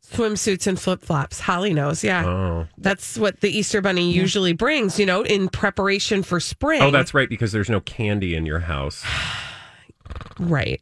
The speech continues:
Speaker 2: Oh my
Speaker 1: Or because
Speaker 2: God.
Speaker 1: Mom already ate all the <laughs> candy. So, yeah, so I don't know if the Easter Bunny's gonna hop on by because
Speaker 2: Well, trying to do a last minute, uh,
Speaker 1: It's not
Speaker 2: like, Prime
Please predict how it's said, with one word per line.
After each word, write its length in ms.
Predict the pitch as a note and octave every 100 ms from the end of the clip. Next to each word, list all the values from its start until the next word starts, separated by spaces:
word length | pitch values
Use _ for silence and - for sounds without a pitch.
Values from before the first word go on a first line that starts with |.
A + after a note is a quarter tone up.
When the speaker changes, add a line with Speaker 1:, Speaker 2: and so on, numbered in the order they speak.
| -
Speaker 2:
Oh 460 | - - - -
my 160 | F#2+ -
Speaker 1:
Or 160 | G3+ F#3+
because 280 | F#3 - F#3
Speaker 2:
God. 60 |
Speaker 1:
Mom 220 | F#3 D#3+ D#3+
already 300 | D3+ D3+ -
ate 200 | C3+ A#2
all 100 | A2
the 100 | A#3
<laughs> 400 | - - D#5+ -
candy. 140 | - - - _ _ _ _ _ - - - -
So, 180 | - E4+
yeah, 340 | D#4 D#4+ D4 -
so 380 | - C#4+ B3+ -
I 140 | A#3
don't 160 | A#3+ D4+
know 120 | C#4
if 80 | C4
the 140 | B3+
Easter 300 | A#3 A#3 C4+
Bunny's 300 | G#3+ A3+ G#3+
gonna 220 | - G#3+ G3
hop 320 | G#3+ G#3+ -
on 220 | F#3+ F3
by 520 | E3 G#3+ B3 B2 A2 - - - -
because 460 | A3 A#3 A#3+ G#3+
Speaker 2:
Well, 80 | G#3
trying 160 | F3 C3+
to 80 | B2+
do 180 | B2
a 40 | G2+
last 380 | F#2+ G2 G#2 -
minute, 300 | G2 F#2 F2+ -
uh, 180 | G2 F2
Speaker 1:
It's 180 | - E2
not 180 | - G#3
Speaker 2:
like, 120 | -
Prime 120 | G2